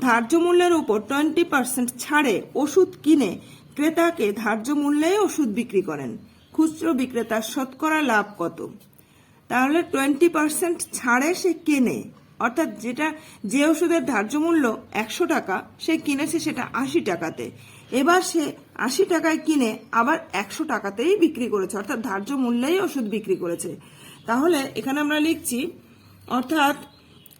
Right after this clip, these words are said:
একশো, টোয়েন্টি পার্সেন্ট ছাড়ে ওষুধ কিনে ধার্য মূল্যে বিক্রি করে, ওষুধ কিনে, কিনে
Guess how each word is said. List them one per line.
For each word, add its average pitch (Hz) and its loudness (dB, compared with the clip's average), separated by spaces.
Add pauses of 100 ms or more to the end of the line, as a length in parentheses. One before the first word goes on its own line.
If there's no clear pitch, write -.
একশো, 247 -6 (180)
টোয়েন্টি 294 0
পার্সেন্ট 339 0 (140)
ছাড়ে 262 0 (2500)
ওষুধ 320 -2 (120)
কিনে 285 0 (160)
ধার্য 220 -2 (120)
মূল্যে 285 0 (100)
বিক্রি 214 -4
করে, 147 -4 (720)
ওষুধ 254 -4 (300)
কিনে, 247 2 (1800)
কিনে 254 0